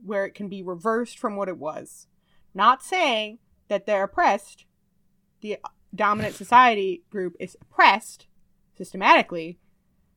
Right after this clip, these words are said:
but that there's potential that you could have an entire, that you could have a movie played by entirely white people, entirely black people, a mix in between,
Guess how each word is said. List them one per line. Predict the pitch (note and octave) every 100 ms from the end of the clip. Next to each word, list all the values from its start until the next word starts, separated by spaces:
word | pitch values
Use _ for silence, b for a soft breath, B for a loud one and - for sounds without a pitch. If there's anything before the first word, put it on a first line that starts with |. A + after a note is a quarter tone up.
| -
but | E3 F3
that | E3+
there's | A3 -
potential | - - E4 E4+ F#4 F4+ F#4 F#4 _ _ _ -
that | A#3
you | A#3
could | B3
have | A3 A3+ F#3+
an |
entire, | F#3+ G3 C#4+ D4 D4+ D4+ D4+ D4 _ -
that | G3+
you | G3
could | G#3
have | G#3+ G3+ F#3 _ - - _ -
a |
movie | G3+ A#3 A#3
played | - A3 G3
by | F#3
entirely | F3 F3 - D4 D#4 D4+
white | C#4+ C#4+ C#4
people, | D4 D4 C#4+ C#4 C#4 _ _
entirely | - C#4+ C#4+ C#4+ C#4+
black | C4+ C4+ C4+
people, | C#4 C4 C4 B3 B3 B3 _ -
a | F3
mix | F3+ C4 E4+
in | E4 D4+
between, | D#4 - D#4+ D4 C#4+ C#4